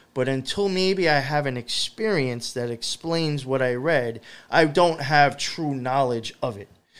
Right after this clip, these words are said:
which is why Doth, I think, is named, uh, knowledge on it,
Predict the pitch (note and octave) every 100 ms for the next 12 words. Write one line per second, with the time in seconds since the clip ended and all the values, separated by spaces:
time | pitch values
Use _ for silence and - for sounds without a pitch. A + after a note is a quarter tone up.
0 | - C#3+ C#3 C3 A#2 C#3 C3+ C3 G#2 C#3+
1 | D3 C3+ D3 C#3 C3 C3+ A#2+ A#2 A2+ B2
2 | A#2 G#2+ - A2 G#2 C#3 F3+ D3+ D3 C#3+
3 | - - - B2+ B2